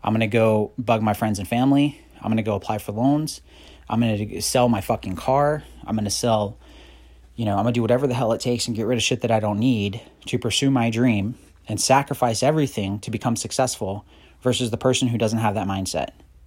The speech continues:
right? You know, like me and my business partner, Wally,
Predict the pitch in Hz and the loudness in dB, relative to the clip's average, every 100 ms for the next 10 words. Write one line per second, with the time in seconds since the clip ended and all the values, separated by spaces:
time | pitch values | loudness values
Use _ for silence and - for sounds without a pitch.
0 | - - - - - - - - - - | -20 -20 -20 -20 -20 -20 -20 -20 -20 -20
1 | - - - 107 113 - - - - - | -20 -14 -4 -2 -2 -6 -20 -20 -20 -20
2 | - - - 117 104 104 98 110 101 113 | -20 -20 -6 0 2 0 -4 -6 -2 4
3 | 139 110 98 101 110 117 104 110 104 110 | 4 4 4 2 2 0 0 -2 0 2
4 | 117 117 90 76 - | 8 8 6 -2 -14